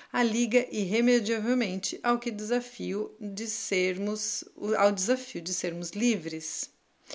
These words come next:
Autonomia é a pessoa que sabe ser capaz de administrar, sistematizar e decidir suas próprias normas, regras e seu cos-, seus costumes.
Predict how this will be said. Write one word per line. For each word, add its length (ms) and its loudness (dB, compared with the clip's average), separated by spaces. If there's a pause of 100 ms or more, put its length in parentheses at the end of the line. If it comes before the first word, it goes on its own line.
(260)
Autonomia 680 0
é 220 0
a 40 -2
pessoa 440 -2
que 160 -4
sabe 460 4
ser 200 -2
capaz 420 -4
de 80 -2
administrar, 880 -2 (140)
sistematizar 1120 2
e 40 -2
decidir 840 2
suas 280 -4
próprias 600 0
normas, 760 -8
regras 460 0
e 60 -10
seu 220 -2
cos-, 200 -8
seus 400 -4
costumes. 960 -2